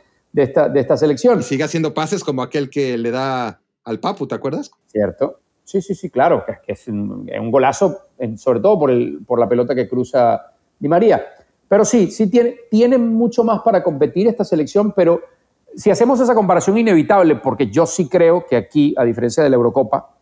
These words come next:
Speaker 1: y esta es mi percepción, es mucho más fácil imaginarse que estos dos van a llegar a la final, esa es mi percepción, que decir, "Sí, mañana vamos a ver Francia e Inglaterra en la final". Creo que aquella en la Euro nos da más espacio a la duda, por lo que han hecho bien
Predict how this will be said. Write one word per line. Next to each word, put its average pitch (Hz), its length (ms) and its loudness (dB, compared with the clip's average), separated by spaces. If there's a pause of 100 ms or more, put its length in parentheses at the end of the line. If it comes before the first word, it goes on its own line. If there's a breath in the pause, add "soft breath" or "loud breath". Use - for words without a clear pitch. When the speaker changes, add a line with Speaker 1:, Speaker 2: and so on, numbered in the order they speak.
Speaker 1:
y 107 120 -14
esta 120 180 -4
es 107 40 -4
mi 139 260 4
percepción, 120 540 -2 (220)
es 131 160 0
mucho 180 320 0
más - 160 -4
fácil 147 320 -4
imaginarse 127 840 -2 (260)
que 139 80 2
estos 127 200 2
dos 147 120 2
van 147 120 2
a 143 60 2
llegar 135 200 4
a 143 40 4
la 147 100 2
final, 156 380 0 (340)
esa 101 180 -2
es 98 60 -2
mi 131 140 2
percepción, 147 540 -2 (420)
que 131 480 2
decir, 147 520 2
"Sí, 190 280 4
mañana 170 580 2
vamos 185 280 2
a - 40 6
ver 175 120 4
Francia 175 260 2
e 180 40 2
Inglaterra 160 340 4
en 165 60 2
la 151 60 2
final". 135 200 0
Creo 139 160 0
que 160 180 4
aquella 170 460 2 (420 loud breath)
en 175 180 2
la 165 120 6
Euro 175 240 6
nos 131 180 0
da 160 140 2
más 170 180 0
espacio 180 400 -2
a - 40 4
la 160 100 6
duda, 214 280 4
por 151 140 -2
lo 123 140 -2
que 123 80 0
han 127 280 -2
hecho 147 280 0
bien 160 340 2